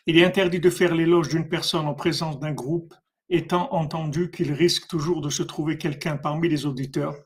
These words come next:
qui ne partage pas l'estime qu'on lui porte et qui s'empresse d'ajouter quelques commentaires. Il est question ici de Havak Lachon Hara. C'est-à-dire, quand on fait ça, en fait, c'est de la poussière de lachon hara, c'est-à-dire on met,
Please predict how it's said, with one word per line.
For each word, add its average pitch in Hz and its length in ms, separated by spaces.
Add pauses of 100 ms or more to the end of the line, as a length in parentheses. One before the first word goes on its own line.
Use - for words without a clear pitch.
(380)
qui 175 120
ne 165 80
partage 170 580
pas 190 140
l'estime 175 500
qu'on 151 240
lui 147 160
porte 147 420 (300)
et 151 100
qui 160 120
s'empresse 170 500
d'ajouter 156 440
quelques 160 320
commentaires. 143 600
Il 120 100
est 135 80
question 156 340
ici 151 240
de 147 100
Havak 147 340
Lachon 135 340
Hara. 113 280 (440)
C'est-à-dire, 143 260
quand 175 200
on 175 100
fait 165 140
ça, 180 320
en 156 100
fait, 170 320 (260)
c'est - 180
de 135 40
la 147 100
poussière 170 420
de 156 40
lachon 156 280
hara, 160 260
c'est-à-dire 147 420
on 147 160
met, 185 340